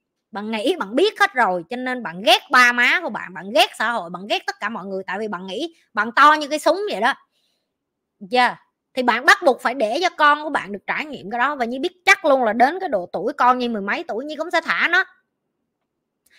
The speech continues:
Tức là Nhi thả nó, tức là nếu như nó muốn chống đối lại những chó đi ra đường thôi. Ok, mày muốn bỏ nhà đi hả? Đi, Nhi không kiếm nó. Ví dụ vậy. Hoặc là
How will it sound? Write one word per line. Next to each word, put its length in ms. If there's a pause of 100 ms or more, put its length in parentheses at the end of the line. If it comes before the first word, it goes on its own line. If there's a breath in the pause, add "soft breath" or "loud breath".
(140 soft breath)
Tức 100
là 100
Nhi 140
thả 260
nó, 80
tức 160
là 100
nếu 180
như 100
nó 140
muốn 220
chống 240
đối 220
lại 140
những 220
chó 200
đi 120
ra 120
đường 200
thôi. 280 (580)
Ok, 240 (160)
mày 80
muốn 120
bỏ 120
nhà 220
đi 160
hả? 200
Đi, 340 (160)
Nhi 180
không 140
kiếm 220
nó. 180 (140)
Ví 80
dụ 100
vậy. 220
Hoặc 160
là 280